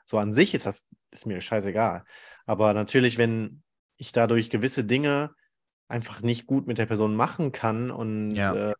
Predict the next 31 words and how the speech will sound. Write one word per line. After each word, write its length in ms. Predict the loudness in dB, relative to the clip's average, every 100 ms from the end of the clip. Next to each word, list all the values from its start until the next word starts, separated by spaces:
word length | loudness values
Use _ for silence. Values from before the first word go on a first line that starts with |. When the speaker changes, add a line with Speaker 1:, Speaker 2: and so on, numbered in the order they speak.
| _ _ _ _ _ _ _ _ -14
Speaker 2:
Ach, 60 | -8
schon 220 | -4 2
wieder, 180 | 4 4
ke-, 300 | 4 0 0
können 220 | 0 0
wir 60 | 0
schon 120 | 2
wieder 180 | 2 2
nicht 140 | 0
zum 120 | -6
Schnitzelhaus 580 | -6 -6 -4 -2 0 -2
gehen. 220 | -6 -4
Meine 340 | 0 0 0 -2
Fresse, 420 | -4 -8 -6 -6
wirklich, 280 | -6 -4 -4
Speaker 1:
I-, 60 |
Speaker 2:
Jaka. 240 | -2 -2 4
Speaker 1:
<laughs> 340 | 4 2 -8
ja, 340 | 0 4 4 2
so 160 | 2 4
ist 140 | 6
mir 160 | 6 6
auch 220 | 6 4
egal 380 | 2 4 6 6
tatsächlich, 500 | 4 2 0 0 0
aber 280 | 4 4 2
Speaker 2:
<laughs> 140 | -6 -2
Speaker 1:
sind 200 | -2 -2
so 100 | -4
viele 440 | 0 2 6 4
so 380 | 6 6 4